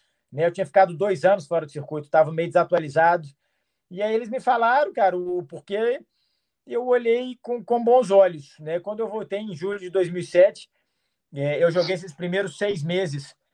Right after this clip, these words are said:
realmente pra ver como é que tava meu corpo, pra ver onde é que eu tava, meu nível de tênis. E passando esses seis meses, quando eu vi que tava tudo mais ou menos legal, o corpo tava aguentando bem, tava jogando um tênis legal, tinha sido campeão de três challenges, eu sentei no final do ano e falei, "Cara, quer saber?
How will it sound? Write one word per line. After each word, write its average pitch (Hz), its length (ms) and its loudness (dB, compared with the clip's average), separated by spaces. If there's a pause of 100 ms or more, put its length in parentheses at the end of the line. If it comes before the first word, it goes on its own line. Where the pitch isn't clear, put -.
(160)
realmente 185 500 2
pra 175 220 2
ver 139 220 -6
como 175 160 -4
é 175 60 0
que 170 60 -12
tava 175 220 2
meu 160 160 -6
corpo, 175 420 -4
pra 147 160 0
ver 147 120 -4
onde 185 120 2
é 180 60 0
que 175 60 -8
eu 151 100 -4
tava, 170 340 2
meu 151 160 -10
nível 170 280 -8
de 143 120 -18
tênis. 190 480 -2 (540)
E 220 80 -14
passando 226 440 4
esses 220 200 -4
seis 202 220 2
meses, 214 280 0
quando 214 200 -2
eu 180 80 0
vi 185 120 -2
que - 60 -18
tava 190 240 4
tudo 190 300 -6
mais 190 200 4
ou 185 80 -2
menos 175 280 -4
legal, 190 400 4
o - 40 -14
corpo 185 280 -8
tava 185 200 -4
aguentando 180 360 -6
bem, 202 280 -4
tava 185 280 -2
jogando 170 260 -10
um 160 60 -20
tênis 170 240 -8
legal, 170 340 -2
tinha 185 180 -14
sido - 220 -20
campeão 175 300 -6
de 160 100 -20
três 180 240 -8
challenges, 196 480 -2 (580)
eu - 120 -8
sentei 226 320 -6
no 226 60 -8
final 226 280 4
do 214 100 -2
ano 226 140 4
e 247 60 -16
falei, 233 240 -2
"Cara, 226 280 0
quer 214 200 -6
saber? 185 480 -2